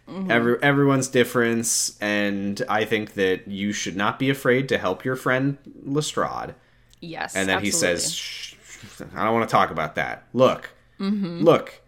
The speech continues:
Speaker 2: it's Alphonse Bertillon, the man who invented the mugshot.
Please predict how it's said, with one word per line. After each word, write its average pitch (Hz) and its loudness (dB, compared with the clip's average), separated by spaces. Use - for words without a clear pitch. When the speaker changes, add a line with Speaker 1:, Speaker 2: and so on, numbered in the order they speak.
Speaker 2:
it's 143 0
Alphonse 113 2
Bertillon, 120 4
the 104 -4
man 123 2
who 143 4
invented 123 0
the 139 2
mugshot. 143 2